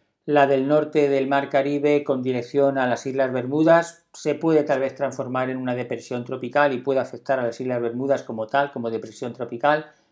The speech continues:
Quizás puede estar cerca de tormenta tropical. Y luego, sobre todo, la del Caribe es la que evidentemente nos preocupa más, primero por los antecedentes que hemos visto anteriormente que decía el modelo G F S y sobre todo también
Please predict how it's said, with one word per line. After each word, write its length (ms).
Quizás 400
puede 160
estar 240
cerca 280
de 80
tormenta 380
tropical. 560
Y 120
luego, 260
sobre 240
todo, 260
la 100
del 160
Caribe 380
es 60
la 160
que 560
evidentemente 680
nos 140
preocupa 360
más, 280
primero 380
por 140
los 140
antecedentes 640
que 80
hemos 160
visto 220
anteriormente 600
que 100
decía 280
el 80
modelo 320
G 140
F 200
S 400
y 120
sobre 260
todo 240
también 540